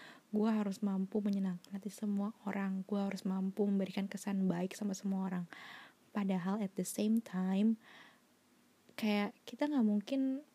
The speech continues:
membuat semua orang terkesan, kita nggak mungkin, mm, buat akhirnya bisa membahagiakan semua orang. Karena ya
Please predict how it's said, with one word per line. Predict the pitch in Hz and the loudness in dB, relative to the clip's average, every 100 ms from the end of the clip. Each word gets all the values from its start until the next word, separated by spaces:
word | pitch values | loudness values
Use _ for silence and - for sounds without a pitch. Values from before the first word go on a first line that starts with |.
| _ - | _ -4
membuat | 202 190 190 185 | 0 2 2 -2
semua | 196 185 180 | -2 -2 -2
orang | 190 190 | -2 -2
terkesan, | 190 208 240 - 208 196 202 202 - | -2 -4 -4 -4 -4 -2 -2 -4 -10
kita | - 254 | -6 0
nggak | 226 196 | 0 0
mungkin, | 196 202 - 247 247 247 - - - _ _ _ _ - | 0 -4 -2 0 0 -2 -10 -20 -20 _ _ _ _ -6
mm, | 214 202 196 196 196 _ - - - - - | -2 0 0 -2 -6 _ -20 -20 -20 -20 -20
buat | 226 - - 196 | -20 -20 -4 2
akhirnya | 190 180 185 208 | 4 4 2 2
bisa | 196 180 - 208 202 - - - - _ | 2 0 -4 -4 -6 -12 -20 -20 -20 _
membahagiakan | 196 185 185 180 185 190 190 | 2 4 4 0 -2 -2 -4
semua | 196 196 196 196 | -2 -4 -2 -4
orang. | 196 185 175 185 190 | -4 -4 -4 -6 -4
Karena | 196 226 277 294 - - - - | -2 0 0 -2 -10 -20 -20 -10
ya | 247 226 233 226 | -2 2 2 0